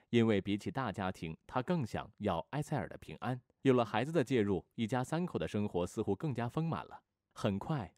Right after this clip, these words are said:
二战爆发，欧内斯特一家为了保护孩子的安全，听从政府建议将儿子送去乡下避难。在这期间，欧内斯特也加入了消防队，为战争尽自己的绵薄之力。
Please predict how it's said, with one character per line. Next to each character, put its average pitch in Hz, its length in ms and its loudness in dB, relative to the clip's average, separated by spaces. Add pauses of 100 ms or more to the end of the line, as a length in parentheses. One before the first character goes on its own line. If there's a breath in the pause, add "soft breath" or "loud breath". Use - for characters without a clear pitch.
二 139 180 4
战 156 180 2
爆 85 160 2
发， 78 300 -4 (320)
欧 120 160 6
内 110 100 4
斯 - 140 -2
特 104 160 0
一 95 140 0
家 110 180 0
为 110 140 2
了 87 100 0
保 73 180 -4
护 104 160 -2
孩 82 220 -4
子 113 100 -8
的 113 100 0
安 131 200 -4
全， 69 340 -4 (140)
听 113 180 -2
从 101 160 0
政 117 160 2
府 76 240 -4
建 95 240 -2
议 82 80 -4
将 101 180 -2
儿 85 200 -4
子 104 180 2
送 95 220 -4
去 76 300 -6
乡 131 200 -2
下 113 140 -2
避 117 220 -6
难。 131 200 -6 (400 loud breath)
在 104 140 0
这 92 100 0
期 104 140 -2
间， 107 240 2 (280 soft breath)
欧 127 100 8
内 113 120 4
斯 113 140 -4
特 110 220 2
也 82 180 0
加 104 220 0
入 104 80 -2
了 78 100 0
消 107 160 0
防 87 240 -4
队， 98 180 -2 (360)
为 110 200 4
战 131 280 -2
争 151 260 0
尽 104 240 0
自 113 140 -6
己 87 80 -8
的 71 100 -6
绵 80 240 -4
薄 85 140 -2
之 107 160 -6
力。 104 160 -6